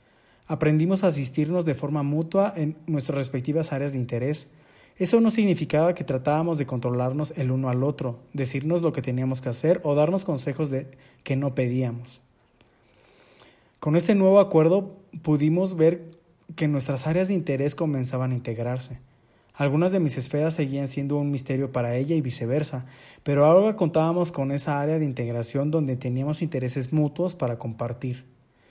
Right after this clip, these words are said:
Recuperamos el sentido de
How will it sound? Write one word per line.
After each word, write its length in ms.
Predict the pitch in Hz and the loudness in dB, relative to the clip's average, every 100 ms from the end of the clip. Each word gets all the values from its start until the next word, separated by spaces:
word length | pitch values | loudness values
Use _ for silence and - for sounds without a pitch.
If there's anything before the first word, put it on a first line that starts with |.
| _ _ _ _ _ _ _ | _ _ _ _ _ _ _
Recuperamos 600 | 156 - 151 151 156 185 | -2 0 2 4 4 4
el 80 | 190 | 2
sentido 420 | 160 135 147 151 | 0 0 2 2
de 320 | 165 139 - | 2 0 -2